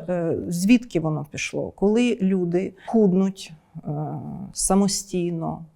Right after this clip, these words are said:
або, може, з фахівцем, який не дуже фахівець, і,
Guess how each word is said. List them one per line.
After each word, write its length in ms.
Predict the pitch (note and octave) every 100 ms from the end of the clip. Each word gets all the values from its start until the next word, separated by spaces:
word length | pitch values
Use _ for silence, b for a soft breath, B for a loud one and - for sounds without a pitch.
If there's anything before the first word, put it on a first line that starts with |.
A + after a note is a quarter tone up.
| -
або, 220 | F3 G3+
може, 240 | A#3 G3 E3
з 60 |
фахівцем, 540 | - E3+ F3+ - A3 A3+
який 280 | G3 G3+ F#3
не 120 | F3+
дуже 240 | E3+ E3
фахівець, 600 | D#3+ D3+ - E3+ D#3 - B B B B B -
і, 400 | G3+ G#3 G#3